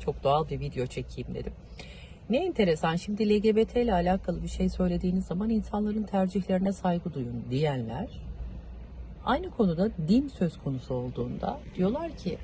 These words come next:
"Hayır efendim, insanlar istediğine inanabilir, başkasının inancına da saygı duymak zorunda değil." <laughs> O zaman başkasının cinsel tercihine niye, e, ve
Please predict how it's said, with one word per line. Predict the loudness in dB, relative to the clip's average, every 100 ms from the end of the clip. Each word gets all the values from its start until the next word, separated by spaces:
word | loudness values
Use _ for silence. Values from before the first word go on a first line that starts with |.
| -2
"Hayır | 2 4
efendim, | 2 0 0 0
insanlar | 0 0 0 0
istediğine | 0 -2 -2 0
inanabilir, | -2 -2 -2 -2 0 0 0 -4 0
başkasının | 0 2 -2 -4 -4
inancına | -4 -4 -4 -4 -4 -4
da | -4
saygı | -2 -2 -2
duymak | -6 -6 -6
zorunda | -4 -4 -4 -6 -8 -8
değil." | -8 -8
<laughs> | -10 -12 -10 -10 -10 -12 -10 -10 -10 -10 -12 -14 -16 -8 -4
O |
zaman | 0 2 4
başkasının | 4 4 -2 -2 -4
cinsel | -2 2 4 4
tercihine | 4 4 4 2 2
niye, | 2 0 0 -2 -10 -6
e, | -2 0
ve | 0